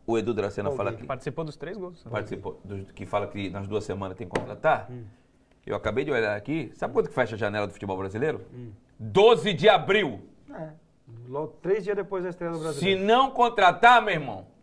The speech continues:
Speaker 3: Já
Speaker 2: Vai,
Speaker 3: era.
Speaker 2: não, tá ferrado.
Speaker 1: Aí, sabe quando que é a janela?
Speaker 2: Só no meio do ano, né?
Speaker 1: Só no meio do ano, vou pegar aqui.
Speaker 2: Quando você pega a janela aí? Você falou em
Speaker 1: Dezoito
Speaker 2: contratação.
Speaker 1: do sete a quinze do oito.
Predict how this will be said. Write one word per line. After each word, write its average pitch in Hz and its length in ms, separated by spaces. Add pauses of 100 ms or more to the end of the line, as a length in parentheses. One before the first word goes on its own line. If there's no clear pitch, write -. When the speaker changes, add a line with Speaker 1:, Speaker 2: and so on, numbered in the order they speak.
Speaker 3:
Já 131 140
Speaker 2:
Vai, 170 100
Speaker 3:
era. 147 80
Speaker 2:
não, 226 160 (180)
tá 185 80
ferrado. - 240 (180)
Speaker 1:
Aí, 170 320
sabe 185 200
quando 180 180
que 165 60
é 160 40
a 143 40
janela? 139 500
Speaker 2:
Só 190 240
no 220 80
meio 214 180
do 202 100
ano, 147 160
né? 147 100
Speaker 1:
Só 147 160
no 170 80
meio 175 100
do 143 140
ano, 98 100
vou 107 80
pegar 117 220
aqui. - 240 (760)
Speaker 2:
Quando 196 200
você 196 100
pega 160 240
a 139 40
janela 135 340
aí? 160 180
Você 127 120
falou 139 160
em 160 60
Speaker 1:
Dezoito 214 380
Speaker 2:
contratação. 175 160
Speaker 1:
do - 40
sete 240 680
a 170 140
quinze 226 360
do 196 140
oito. 113 340